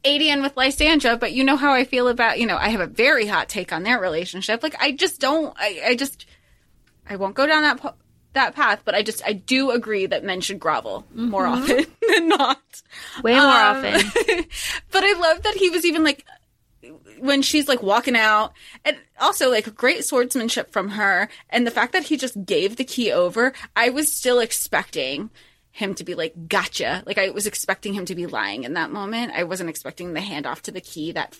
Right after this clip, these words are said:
Speaker 1: easily for him to say, like, "The key to your freedom" or something. Um, but then when, when Prince Henry comes, he goes, "I,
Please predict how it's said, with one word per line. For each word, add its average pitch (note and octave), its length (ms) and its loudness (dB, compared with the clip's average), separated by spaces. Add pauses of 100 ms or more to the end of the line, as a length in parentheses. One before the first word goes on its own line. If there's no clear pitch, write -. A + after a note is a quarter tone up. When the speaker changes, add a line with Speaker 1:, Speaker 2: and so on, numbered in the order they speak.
(140)
Speaker 1:
easily F#3+ 360 -4
for G3 120 -8
him F#3 260 -8 (240)
to - 80 -14
say, F3+ 140 -2
like, D#3+ 140 -6
"The E3+ 80 -12
key - 180 -10
to E3 60 -6
your D#3+ 160 -4
freedom" E3+ 400 -6
or G3+ 60 -12
something. C4 420 -6 (520)
Um, F#3 420 0 (120)
but - 120 -10
then G#3 180 -2
when, G#3 240 -6 (520)
when G3 420 -8 (180)
Prince G#3+ 220 -6
Henry G3+ 260 -4
comes, F3+ 260 -8
he F3+ 60 -12
goes, F#3 180 -12 (340)
"I, A3+ 140 -4